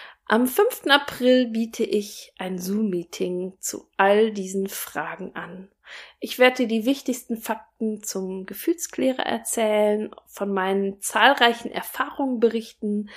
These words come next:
deine Fragen beantworten und anschließend gibt es auch noch eine energetische Chakren-Meditation für dich. Das heißt, ich verbinde mich mit dir, lass die Energien fließen, reinige deine Chakren und deine Aura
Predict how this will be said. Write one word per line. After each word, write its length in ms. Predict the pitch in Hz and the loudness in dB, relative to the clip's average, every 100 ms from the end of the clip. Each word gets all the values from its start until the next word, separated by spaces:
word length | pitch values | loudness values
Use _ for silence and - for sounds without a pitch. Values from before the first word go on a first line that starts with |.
| - - - | -16 -16 -6
deine 240 | 190 190 | 0 0
Fragen 420 | - - 349 339 | 2 2 4 2
beantworten 840 | 269 233 247 240 226 226 226 214 208 | 2 2 0 0 2 2 0 -4 -4
und 480 | 202 196 196 196 _ - - - _ _ _ _ - | -2 0 0 -4 _ -20 -20 -20 _ _ _ _ 4
anschließend 1120 | 202 254 - 233 214 220 - 214 214 208 208 - - _ _ _ | 4 4 -2 -4 -4 -4 -2 0 0 -2 -4 -6 -6 _ _ _
gibt 260 | 220 214 220 | -8 -6 -6
es 160 | 202 | -6
auch 260 | - 185 - | -2 -2 -2
noch 220 | 196 - | -6 -6
eine 340 | - 175 180 - - | -8 -6 -6 -8 -2
energetische 680 | 196 196 196 202 196 - 196 | 0 2 0 0 0 -4 -6
Chakren-Meditation 1160 | - 190 - - 175 170 185 180 - - 202 190 | -6 -6 -8 -10 -8 -8 -10 -12 -12 -8 -4 -6
für 160 | - - | -6 -12
dich. 320 | - - - | -10 -10 -8
Das 240 | 196 - | -10 -6
heißt, 220 | 202 202 196 | -6 -4 -6
ich 160 | 190 | -4
verbinde 540 | - 185 - 220 302 - | -4 -4 4 4 4 0
mich 180 | 320 - | -4 -4
mit 220 | 294 - | -6 -4
dir, 240 | 302 381 - - - - - | -4 -4 -8 -18 -14 -14 0
lass 240 | 240 233 - | 6 6 4
die 140 | - | 2
Energien 520 | 214 208 208 226 247 | 4 4 2 0 0
fließen, 720 | 254 - 220 220 - 214 214 | 0 -4 -4 -4 -4 -4 -4
reinige 460 | 208 180 180 190 196 | -6 -6 -4 -2 -2
deine 300 | 190 175 175 | -4 -8 -8
Chakren 480 | - 214 214 - 208 | -6 -6 -6 -6 -4
und 160 | 185 185 | -4 -6
deine 320 | 175 175 - | -8 -4 0
Aura 560 | 202 202 196 190 196 | 0 2 0 -2 -4